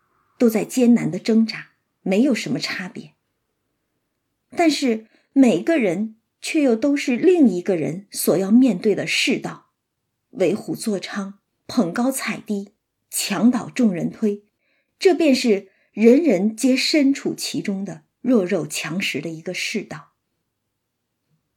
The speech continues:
当下何宅皆知，贾琏儿进来，搂尸大哭不止。人非草木，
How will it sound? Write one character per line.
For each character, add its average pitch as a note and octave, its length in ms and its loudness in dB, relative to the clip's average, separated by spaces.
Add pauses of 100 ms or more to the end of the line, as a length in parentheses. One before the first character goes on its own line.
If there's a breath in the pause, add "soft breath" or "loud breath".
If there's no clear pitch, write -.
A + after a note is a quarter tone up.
(1040)
当 A3 160 4
下 A3 180 0
何 G3 280 0
宅 F#3+ 200 0
皆 A3+ 240 4
知， A3 360 -4 (1040)
贾 A3 220 2
琏 G#3+ 80 4
儿 C#4 100 4
进 D4 260 2
来， E3+ 300 -6 (640)
搂 G#3 280 4
尸 C#4 300 0
大 C4 440 -6
哭 B3 300 0
不 A#3+ 220 2
止。 - 380 -6 (1200)
人 G#3+ 240 6
非 A#3+ 220 2
草 E3 320 -8
木， G3 320 -4